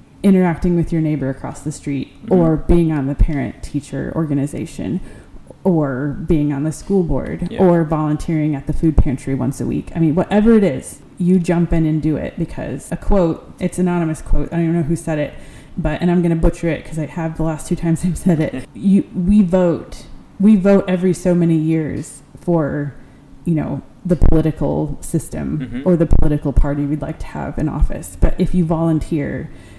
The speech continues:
Speaker 1: you vote every day for the kind of community you wanna live in.
Speaker 2: Yeah.
Speaker 1: And I just, I think it's in our hands.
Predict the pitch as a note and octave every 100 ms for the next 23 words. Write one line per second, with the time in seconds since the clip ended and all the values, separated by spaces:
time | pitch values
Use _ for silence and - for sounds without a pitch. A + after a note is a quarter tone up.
0 | - - F3+ E3+ E3+ F3 E3 D#3+ D3+ C#3+
1 | C3+ D3 D#3 D3+ - F3+ E3+ - E3 D#3
2 | E3 D#3 C#3+ C3+ C3+ C3 B2 B2+ A2+ D#3+
3 | A#2 B2+ - - - E3 F3 E3+ E3 -
4 | - - - - - - - - - -
5 | A3 G3+ - F#3+ E3 D#3+ D3 - - -